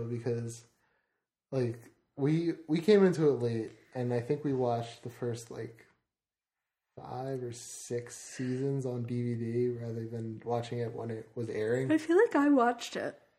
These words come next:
Speaker 2: I think I watched it, and you came in late.
Speaker 1: Okay, but we marathoned it
Speaker 2: Yeah.
Speaker 1: together.
Speaker 2: Mm-hmm.
Speaker 1: And by the time I got to, like, seasons, like, seven and eight, I had, I had felt like, "Oh, yeah,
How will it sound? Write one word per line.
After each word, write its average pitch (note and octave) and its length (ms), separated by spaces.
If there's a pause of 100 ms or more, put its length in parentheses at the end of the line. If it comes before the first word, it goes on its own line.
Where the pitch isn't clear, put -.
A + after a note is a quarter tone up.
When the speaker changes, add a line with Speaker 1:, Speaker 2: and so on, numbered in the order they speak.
(180)
Speaker 2:
I A3+ 60
think F4 180
I C#4+ 120
watched G#3+ 360
it, - 80
and G#3+ 180
you G#3+ 340
came D#2 200
in B1+ 140
late. B2+ 280 (340)
Speaker 1:
Okay, B2+ 260 (100)
but C#3+ 120
we F#3 220
marathoned C3+ 680
it - 140
Speaker 2:
Yeah. G#3 220
Speaker 1:
together. G#2 480 (220)
Speaker 2:
Mm-hmm. A3 300 (320)
Speaker 1:
And B2+ 480 (1300)
by E3 100
the E3+ 100
time A3 140
I C4 80
got G3 220
to, E3 80
like, C3 220
seasons, C3+ 640
like, A2+ 260
seven B2+ 540
and A#2+ 140
eight, A2+ 340 (680)
I C3 140
had, C3+ 200 (200)
I C#3 80
had D3+ 160
felt C3+ 200
like, A2 340
"Oh, C3 140
yeah, A#2 220